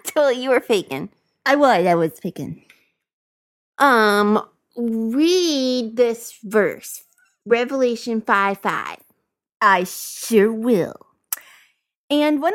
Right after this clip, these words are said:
Speaker 2: of the elders said to me, "Weep no more," which means cry. Weep means to cry.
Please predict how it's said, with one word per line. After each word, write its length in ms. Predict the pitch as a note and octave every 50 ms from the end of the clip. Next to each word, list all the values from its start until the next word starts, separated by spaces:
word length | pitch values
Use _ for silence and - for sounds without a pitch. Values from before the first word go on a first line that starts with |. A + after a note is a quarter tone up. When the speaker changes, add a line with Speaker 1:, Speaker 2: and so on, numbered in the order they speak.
| A#4 A4
Speaker 2:
of 60 | D#4
the 180 | D4+ - - -
elders 560 | C#4 D#4 E4 D#4+ B3+ B3 B3 A#3 A3+ G#3+ -
said 320 | - - D4+ D#4+ C#4 C4 -
to 120 | - G3
me, 480 | F#3+ F#3+ F#3 F3+ F3+ E3+ F3 E3+ E3+ E3+
"Weep 600 | F3 - F3 F#3 - F4+ F#4+ A4+ A4 A4+ - A#3
no 320 | A#3+ A3+ A3+ A#3+ C4 C#4+ D4+
more," 640 | C#4 C4+ C#4+ E4 C#4+ G#3 F3+ C3 A2 - - - _ _
which 260 | - F3+ - - -
means 320 | F#3 F3 F3 E3+ E3 -
cry. 460 | - - - G3 F3 D3+ A#2+ F2+ - - -
Weep 340 | E3 F3+ G3 G3 F#3+ - - -
means 280 | F#3 F3 E3 D#3+ E3+ -
to 80 | - -
cry. 300 | - - - - -